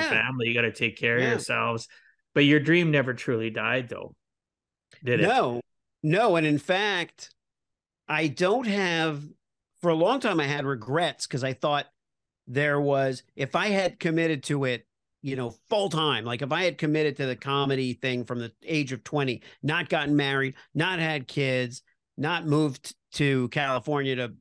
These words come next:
Speaker 1: to, to, to continue to work in commercial filmmaking, not, you know, not remarried, got divorced. If I had just focused on just being a stand-up comedian, I could have, I would have made it.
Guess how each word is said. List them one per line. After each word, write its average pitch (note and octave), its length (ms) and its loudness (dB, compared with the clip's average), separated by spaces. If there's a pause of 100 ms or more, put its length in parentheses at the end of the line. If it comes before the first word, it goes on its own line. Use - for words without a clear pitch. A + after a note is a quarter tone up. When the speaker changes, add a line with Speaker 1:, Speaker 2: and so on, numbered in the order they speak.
(140)
Speaker 1:
to, B2 260 -2
to, A#2+ 340 -8 (120)
to B2 100 -4
continue C3+ 380 -2
to B2+ 60 -2
work B2+ 280 -2
in A#2+ 100 -6
commercial B2+ 640 -2
filmmaking, C#3 600 -2 (300)
not, E3 320 -2 (200)
you D#3+ 180 2
know, B2+ 200 2
not C#3+ 360 0
remarried, C3+ 720 2
got C#3+ 240 -2
divorced. C3+ 300 -4 (140)
If C3+ 140 -4
I G#3 120 2
had F3 140 2
just D3 300 -2 (180)
focused - 640 -2 (200)
on B2+ 380 -2
just D#3+ 360 -2
being D3 260 0
a B2+ 40 0
stand-up B2+ 500 -4
comedian, D3 300 -2 (180)
I F3 300 -2
could E3 260 0
have, B2 160 0 (120)
I D#3 180 0
would D3 220 0
have A#2+ 100 -2
made C3+ 480 0
it. - 160 -18